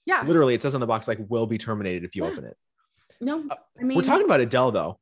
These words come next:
Speaker 2: Let's, let's just get into it.
Speaker 1: No, ho-,
Speaker 2: Adele.
Speaker 1: ho-, honestly, I was just about to say this is the perfect segue into one of our topics today, which is
Speaker 2: Adele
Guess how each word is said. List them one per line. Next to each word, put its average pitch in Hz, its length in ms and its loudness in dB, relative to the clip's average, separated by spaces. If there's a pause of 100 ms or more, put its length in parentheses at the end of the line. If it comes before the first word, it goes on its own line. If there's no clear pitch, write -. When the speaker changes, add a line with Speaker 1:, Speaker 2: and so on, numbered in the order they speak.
(320)
Speaker 2:
Let's, 196 280 2
let's 190 240 2
just - 120 -2
get 139 140 2
into 127 280 0
it. - 140 -8 (280)
Speaker 1:
No, 330 240 6
ho-, - 180 0
Speaker 2:
Adele. 214 160 4
Speaker 1:
ho-, 175 180 4
honestly, 320 300 2
I 247 140 4
was 311 160 2
just 311 180 -6
about 269 220 -6
to 254 60 -6
say 247 260 -2
this 233 180 -8
is 254 200 -4
the 247 120 4
perfect 247 760 -2
segue 214 580 0
into 233 200 -2
one 208 140 -4
of 202 80 -8
our 208 120 -4
topics 214 520 -6
today, - 500 -8 (400)
which - 120 2
is 151 60 2
Speaker 2:
Adele 131 420 2